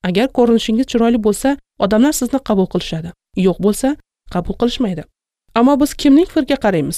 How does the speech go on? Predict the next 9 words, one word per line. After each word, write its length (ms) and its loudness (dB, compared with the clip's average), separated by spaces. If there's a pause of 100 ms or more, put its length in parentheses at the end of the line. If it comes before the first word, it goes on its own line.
Odamlarningmi 760 2
yoki 220 0
Xudoningmi? 580 0 (400)
Bizning 260 4
hayotimizda 680 0 (160)
kimning 380 2
rejasi 400 0
amalga 300 0
oshadi? 340 -8